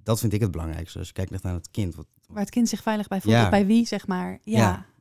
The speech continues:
Speaker 2: ja.
Speaker 1: Nu is de optie, ja, het is je vrouwelijke collega en dat is het een beetje.
Speaker 2: Ja, ja.
Speaker 1: Ja.
Speaker 2: Want heb jij ook mannelijke collega's? Van, eh, Ruben hoorden we net al even, geen mannelijke collega's bij hem, eh, op de kinderopvang. Bij jou?
Speaker 1: En niet op de kinderopvang, alleen op de B S O.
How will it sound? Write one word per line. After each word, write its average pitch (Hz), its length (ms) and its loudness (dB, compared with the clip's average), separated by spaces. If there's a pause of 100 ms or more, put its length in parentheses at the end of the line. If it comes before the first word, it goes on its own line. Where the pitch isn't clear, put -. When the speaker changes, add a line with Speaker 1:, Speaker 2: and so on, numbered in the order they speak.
Speaker 2:
ja. 208 160 -8
Speaker 1:
Nu 104 160 6
is 92 120 2
de 90 80 -4
optie, 87 320 -4
ja, 92 200 0
het 80 100 -8
is 90 140 -10
je 90 100 -4
vrouwelijke 82 420 -6
collega 85 460 -4
en 82 100 -6
dat 82 140 -8
is 98 140 -4
het 92 120 -8
een - 80 -4
beetje. 90 380 -10
Speaker 2:
Ja, 208 260 -4 (100)
ja. - 260 -12
Speaker 1:
Ja. - 80 -12 (140)
Speaker 2:
Want 208 120 -2
heb 240 100 2
jij 254 140 0
ook 277 80 -4
mannelijke 262 400 -4
collega's? 262 300 -4
Van, 220 220 0
eh, 208 140 -2
Ruben 254 240 0
hoorden 220 200 0
we 208 60 0
net 208 120 -4
al 196 60 -2
even, 190 260 -4
geen 254 540 2
mannelijke 202 400 0
collega's 233 500 -4
bij 220 120 0
hem, 220 200 0
eh, 196 260 -2
op 196 60 -10
de - 60 -12
kinderopvang. 226 600 -4
Bij 226 120 0
jou? 320 340 0 (240)
Speaker 1:
En 104 320 6
niet 123 160 6
op 127 60 -4
de - 80 -10
kinderopvang, 92 380 2
alleen 101 180 4
op 104 140 -2
de 98 120 4
B 92 40 0
S 85 60 -4
O. 80 200 -4